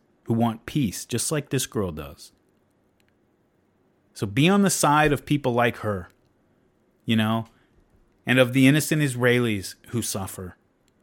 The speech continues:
and be against the extremists on all sides who dehumanize the other and try to drag all the rest of us down to their level.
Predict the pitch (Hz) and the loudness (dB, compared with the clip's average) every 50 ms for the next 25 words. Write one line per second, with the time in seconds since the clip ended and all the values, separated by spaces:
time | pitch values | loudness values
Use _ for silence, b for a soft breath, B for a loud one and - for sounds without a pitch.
0 | _ _ - 120 123 104 143 156 156 143 120 110 131 131 135 143 143 - - - | _ _ -2 -2 0 0 2 2 2 2 0 -2 -2 -2 -2 -2 -2 -4 -6 -8
1 | - - 127 120 113 - - - - - 156 151 151 151 139 123 113 - - - | -8 -4 -4 -2 -2 -2 -4 -8 -6 -2 0 2 2 4 2 2 0 -2 -4 -4
2 | - 143 127 120 127 151 185 175 151 - - 139 107 107 110 107 113 117 - - | -2 0 2 4 4 6 6 4 4 2 0 0 0 0 0 -2 -2 -4 -6 -10
3 | b b b b b b b b b - 151 135 120 113 165 175 147 - 175 190 | b b b b b b b b b 2 2 2 2 2 2 2 2 2 2 2
4 | 185 165 143 123 117 113 110 101 - 117 113 110 107 110 113 123 127 127 120 - | 4 2 2 0 0 -2 -4 -4 -2 -2 0 0 0 2 2 2 2 0 0 2
5 | - 165 156 147 139 123 120 135 135 135 135 135 - 123 127 131 139 131 127 117 | 2 2 2 2 -2 -4 -2 0 2 2 0 0 -2 -2 -2 -2 -2 -4 -4 -2
6 | 123 120 120 117 - - 113 107 101 - - 113 107 101 101 98 101 95 95 92 | -2 -2 -2 -4 -6 -8 -6 -6 -6 -6 -6 -6 -6 -4 -4 -6 -6 -6 -6 -8
7 | 90 90 90 87 85 82 78 78 - | -8 -8 -8 -8 -10 -10 -14 -18 -20